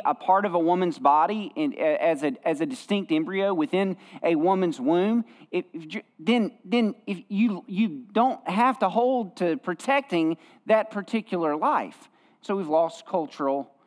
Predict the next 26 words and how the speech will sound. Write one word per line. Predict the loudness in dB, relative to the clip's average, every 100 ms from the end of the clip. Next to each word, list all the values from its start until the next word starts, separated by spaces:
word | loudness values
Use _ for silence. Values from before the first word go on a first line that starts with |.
| _ _ _
security. | -16 -6 -2 -2 -4 -10 _ _ _ _ _ _ _ _ _ _
So | -4 0
when | 2
God | 4 2 2
created | -2 0 0 0
man | 0 2
in |
his | 0
own | 0 2
image, | 2 0 -2
what | -4
does | 0
that | 2
mean? | 2 0 -2 -4
What | -4
does | 0
that | 0
look | 0 -2 2
like | 0 0 -4
for | -2
us? | -2 -4 -12 -20 -20 -8
Let | -4
me |
give | -2 -2
you | -2
five | -2 2 4 2